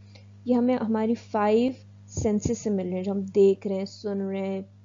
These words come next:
बोल रहे हैं, सूंघ रहे हैं, सब चीज़ें जो है ना, touch कर रहे हैं। अब दूसरी type पे चीज़ आती है reflections।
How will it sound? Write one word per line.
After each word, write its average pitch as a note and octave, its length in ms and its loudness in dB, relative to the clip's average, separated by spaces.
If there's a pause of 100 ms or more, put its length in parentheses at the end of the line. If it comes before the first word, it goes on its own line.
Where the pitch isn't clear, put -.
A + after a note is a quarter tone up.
(360)
बोल G#3 320 0
रहे F#3+ 180 -6
हैं, F#3+ 200 -6 (540)
सूंघ G#3+ 380 -4
रहे G3+ 160 -4
हैं, G3 240 -6 (540)
सब - 180 -12
चीज़ें F#3+ 300 -6
जो G3 100 -6
है F#3+ 80 -4
ना, B3 120 -8 (720)
touch G#3+ 200 -4
कर F#3+ 200 -2
रहे F#3+ 120 -6
हैं। - 120 -10 (1120)
अब A#3 120 -4
दूसरी B3+ 360 -6 (380)
type A#3+ 300 0
पे C4+ 100 -2
चीज़ B3+ 260 -4
आती A#3 260 -4
है C4 60 0
reflections। - 840 -8